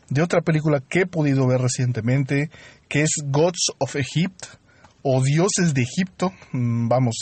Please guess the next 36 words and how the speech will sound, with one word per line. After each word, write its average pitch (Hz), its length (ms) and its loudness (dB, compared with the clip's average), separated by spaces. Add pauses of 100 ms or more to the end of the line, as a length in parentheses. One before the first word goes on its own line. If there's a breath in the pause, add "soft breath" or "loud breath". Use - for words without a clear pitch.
eh, 104 280 -8
la 107 120 -8
tras-, 107 360 -8 (340 loud breath)
la 147 100 -4
traducción 135 440 2
del 147 160 2
título 139 440 2
aquí 123 300 2
en 135 100 2
México 131 400 0
realmente 123 400 2
fue 127 200 -2
tal 113 300 -2
cual. 156 460 0 (560 loud breath)
Raro, 143 420 2
pero 123 220 0
fue 127 160 0
tal 117 180 -2
cual. 170 420 0 (760 loud breath)
Una 180 240 4
película 160 640 2
de 123 240 4
fan-, 123 400 0
de, 123 160 2
de 117 80 0
cien-, 131 320 2
bueno, 120 200 0
es 113 140 -4
que 123 140 -2
como 123 320 2
se 120 140 -2
le 120 60 -2
puede 127 180 0
decir, 127 240 2
histórica, 143 880 0
fantasiosa, 131 1160 -2